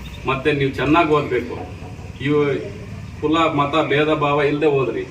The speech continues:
ಅವ್ರು ಎಸ್ ಸಿ, ಅವ್ರು ಇವ್ರು, ಇವ್ರು ಅನ್ನೋದು ಬಿಟ್ಬಿಟ್ಟು ಸ್ವಾಮೀಜಿಗಳು ಹೇಳ್ದಂಗೆ ಎಲ್ಲ ಚೆನ್ನಾಗಿ ಓದ್ಬೇಕು ಅಂತ ಹೇಳ್ಬಿಟ್ಟು ನಾನು ಬಯಸ್ತಾ ಇದ್ದೀನಿ. ನೀವು ಚೆನ್ನಾಗಿ ಓದಿ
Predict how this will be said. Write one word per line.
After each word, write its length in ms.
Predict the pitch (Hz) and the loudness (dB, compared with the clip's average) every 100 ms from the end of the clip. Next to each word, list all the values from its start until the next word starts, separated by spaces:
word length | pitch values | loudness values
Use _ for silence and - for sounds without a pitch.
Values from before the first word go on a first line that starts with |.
| - - - 120 | -12 -16 -6 -2
ಅವ್ರು 220 | 123 127 | 0 0
ಎಸ್ 120 | 123 | 0
ಸಿ, 240 | - 131 | -2 0
ಅವ್ರು 220 | 123 123 127 | 0 2 2
ಇವ್ರು, 360 | 135 131 123 | 2 0 2
ಇವ್ರು 220 | 123 127 | 2 2
ಅನ್ನೋದು 260 | 123 123 123 | 0 0 0
ಬಿಟ್ಬಿಟ್ಟು 440 | 127 123 131 120 | -4 -4 -4 -4
ಸ್ವಾಮೀಜಿಗಳು 500 | 120 123 135 127 120 | 0 0 0 0 0
ಹೇಳ್ದಂಗೆ 720 | 117 110 110 123 131 - - - - | -2 -2 -4 -4 -6 -10 -14 -14 -4
ಎಲ್ಲ 240 | 113 139 139 | 0 0 0
ಚೆನ್ನಾಗಿ 460 | - 139 156 135 | 0 4 4 4
ಓದ್ಬೇಕು 400 | 135 135 135 120 | 2 0 0 -2
ಅಂತ 120 | 120 123 | -4 -2
ಹೇಳ್ಬಿಟ್ಟು 420 | 117 113 - 120 | -2 -2 -4 -4
ನಾನು 220 | 110 107 | -4 -2
ಬಯಸ್ತಾ 280 | 117 127 131 | -2 -2 -2
ಇದ್ದೀನಿ. 300 | 123 123 147 139 - - - 120 | -2 0 -2 -6 -10 -12 -6 -2
ನೀವು 260 | 135 123 | 0 0
ಚೆನ್ನಾಗಿ 340 | 127 135 143 127 | 0 0 2 2
ಓದಿ 300 | 147 151 | 2 2